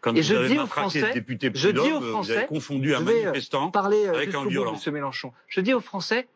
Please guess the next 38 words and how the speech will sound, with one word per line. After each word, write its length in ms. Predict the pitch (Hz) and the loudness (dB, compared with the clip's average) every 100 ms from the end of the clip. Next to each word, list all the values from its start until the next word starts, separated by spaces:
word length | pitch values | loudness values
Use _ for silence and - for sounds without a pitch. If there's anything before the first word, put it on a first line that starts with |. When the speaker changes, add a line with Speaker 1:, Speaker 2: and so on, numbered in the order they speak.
| _ - | _ -2
Speaker 2:
que 80 | 160 | 0
ceux-là, 480 | - 269 247 214 - _ _ _ _ _ | 0 2 2 0 -6 _ _ _ _ _
ils 100 | 175 | 2
ne 60 | 196 | 2
pourront 320 | 190 202 190 | 4 0 0
pas 280 | - 220 - - | 0 -2 -2 -12
voler 600 | 147 127 165 220 202 214 _ _ _ _ | -12 -2 4 4 4 -2 _ _ _ _
le 140 | 147 135 | 0 2
grand 180 | 131 | 2
débat. 320 | 127 113 110 - _ - | 0 -2 -4 -8 _ 0
Ils 60 | 170 | 2
ne 60 | |
pourront 300 | 190 202 202 | 4 2 0
pas 240 | 202 208 180 | 2 2 0
voler 500 | 143 214 208 226 254 | 0 2 2 0 -2
aux 100 | 160 | -2
millions 360 | 170 247 285 285 | 2 4 4 0
de 40 | |
Français 340 | - 170 165 | -4 -2 -2
qui 120 | - 147 | -2 -2
sont 140 | 190 | 2
venus 200 | 196 277 | 2 2
participer 640 | - 226 - 196 226 262 220 | 2 -2 -2 -4 0 0 0
dans 120 | 147 | -2
ce 80 | - | -2
grand 160 | 139 | 2
débat 320 | 139 135 190 - _ _ _ _ | 2 2 -2 -4 _ _ _ _
ce 160 | - 170 | 0 2
moment 460 | 165 190 196 233 _ - | 4 4 2 0 _ -6
de 100 | 135 | -2
démocratie. 640 | 147 147 147 139 135 - | 2 2 0 -4 -6 -2
Parce 180 | 170 - | -2 2
qu'il 140 | 220 | 2
y 40 | 226 | 4
avait 100 | 220 | 2
un 120 | 208 | -4
contraste 460 | 196 - 220 - _ | -6 -2 -2 -2 _
absolu 560 | 202 - - 196 220 | 0 2 2 4 4